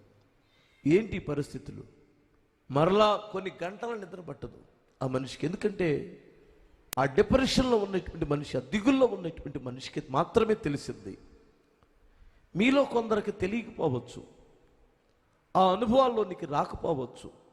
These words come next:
ఎప్పుడు మనిషికి దిగులు వస్తుంది? ఎప్పుడు దిగులు వస్తుంది? ఈ లోకంలో బ్రతకడానికి, ఈ లోకంలో పిల్లలకు ఒక ముద్ద అన్నం పెట్టుకోవడానికి,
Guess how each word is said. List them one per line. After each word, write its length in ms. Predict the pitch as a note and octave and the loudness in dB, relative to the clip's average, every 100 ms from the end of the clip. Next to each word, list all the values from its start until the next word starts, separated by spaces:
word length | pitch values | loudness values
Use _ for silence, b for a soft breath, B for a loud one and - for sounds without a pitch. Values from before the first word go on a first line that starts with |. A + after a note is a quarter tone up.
| _ _ _ _ _ _ _ - | _ _ _ _ _ _ _ 2
ఎప్పుడు 320 | A3+ - D#4 | 4 6 4
మనిషికి 460 | C4 A#3 A#3+ - A3+ | 2 0 -2 -6 -6
దిగులు 320 | E3+ G3 B3 | -6 0 2
వస్తుంది? 600 | G#3 - A3 A3+ G#3+ - - _ _ _ _ _ _ _ _ - | 0 -4 -6 -6 -8 -14 -20 _ _ _ _ _ _ _ _ -2
ఎప్పుడు 320 | E3 B3+ C4 | 0 2 2
దిగులు 300 | F#3+ G3 A3 | 0 -2 0
వస్తుంది? 480 | G3+ - G3+ G#3 F#3 - - - _ _ _ - | 0 -4 -6 -6 -8 -16 -20 -20 _ _ _ 2
ఈ 60 | D3 | 4
లోకంలో 540 | D3+ - A#3 A3+ F#3+ | 6 4 -2 0 0
బ్రతకడానికి, 960 | E3 C#3+ C#3 - G3+ F#3 C#3+ - D#3+ A2+ - - - _ _ _ _ _ _ _ - | 0 -4 -6 -4 2 2 0 -6 -8 -10 -18 -20 -20 _ _ _ _ _ _ _ 0
ఈ 60 | |
లోకంలో 520 | D#3 G3 - A#3+ A3+ G#3 | 4 4 4 2 2 0
పిల్లలకు 500 | - F#3+ B3 A#3 G3+ | 2 4 4 2 -2
ఒక 100 | E3 | -6
ముద్ద 260 | F3 F3+ | -4 0
అన్నం 240 | F#3 G3 G#3+ | 2 2 2
పెట్టుకోవడానికి, 880 | F#3+ - E3 D3 C3+ B2+ E3 - | 0 0 -4 0 -2 -2 -6 -8